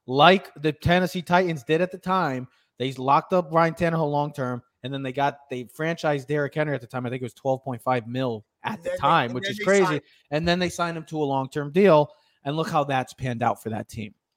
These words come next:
Speaker 1: That team is getting rid of all big contracts. Taylor Lewan's gone, Bud Dupree's gone. Now Derrick Henry is on the trade block. Ryan Tannehill, we don't know what they're gonna do with him. Are they gonna draft a quarterback this year? Are they gonna trade up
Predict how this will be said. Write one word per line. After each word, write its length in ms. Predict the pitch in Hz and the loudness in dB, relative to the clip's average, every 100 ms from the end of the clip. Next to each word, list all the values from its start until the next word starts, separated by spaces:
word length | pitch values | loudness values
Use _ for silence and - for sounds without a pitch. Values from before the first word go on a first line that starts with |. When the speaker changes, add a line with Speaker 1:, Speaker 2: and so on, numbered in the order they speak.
| _ - _ - | _ -16 _ 0
Speaker 1:
That 200 | 156 156 | 2 2
team 360 | 185 175 170 - | -4 -2 -4 -4
is 180 | 147 127 | -4 -2
getting 260 | 135 127 | -4 -2
rid 140 | 123 117 | -2 -4
of 100 | 110 | -6
all 300 | - 120 110 | -8 -8 -2
big 200 | 120 117 | -4 -2
contracts. 500 | 147 143 - 156 - | -2 -2 0 -4 -4
Taylor 240 | - 117 | -6 -4
Lewan's 360 | 110 113 139 156 | -2 2 2 2
gone, 240 | 151 147 | 0 -2
Bud 160 | 110 110 | -2 -12
Dupree's 360 | - 143 147 143 | -8 -2 -2 0
gone. 220 | 147 131 | -2 0
Now 140 | 123 | -4
Derrick 360 | 117 127 110 - | -6 -6 -6 -6
Henry 500 | 143 160 175 202 196 | -2 0 0 -2 -4
is 120 | 131 | -8
on 160 | 127 120 | -6 -8
the 60 | 110 | -8
trade 320 | - 156 160 | -2 0 2
block. 360 | 185 185 196 _ _ _ | 2 2 0 _ _ _
Ryan 220 | 143 151 | 0 0
Tannehill, 580 | 131 156 165 175 185 190 - _ - | 2 2 4 4 4 2 -2 _ -4
we 100 | 139 | -2
don't 120 | 156 | 2
know 80 | 151 | 2
what 180 | 143 | 2
they're 140 | 147 156 | 4 2
gonna 180 | 170 151 | 2 0
do 160 | 156 | 2
with 160 | 151 - | 2 2
him. 240 | 160 175 | 0 0
Are 120 | - 113 | -2 -4
they 140 | 143 | -2
gonna 180 | 160 185 | 0 -2
draft 300 | 175 180 175 | 2 2 2
a 40 | 175 | -2
quarterback 500 | 185 175 170 165 - | 0 2 2 0 -2
this 200 | 165 - | -6 0
year? 140 | 165 | 0
Are 60 | 113 | 0
they 120 | 143 | -2
gonna 180 | 190 190 | -2 -4
trade 280 | 196 185 | -2 -2
up 260 | 185 180 | 0 -2